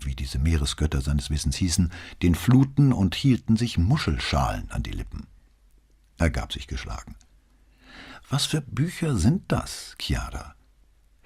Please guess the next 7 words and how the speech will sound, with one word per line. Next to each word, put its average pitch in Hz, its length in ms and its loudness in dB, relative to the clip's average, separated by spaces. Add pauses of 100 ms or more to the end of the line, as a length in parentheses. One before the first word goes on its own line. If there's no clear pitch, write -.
(200)
„Die 131 120 12
Mama 113 460 6
mir 87 220 4
gegeben 76 520 -2
hat, - 220 -6
auf - 180 -4
Englisch, 165 500 4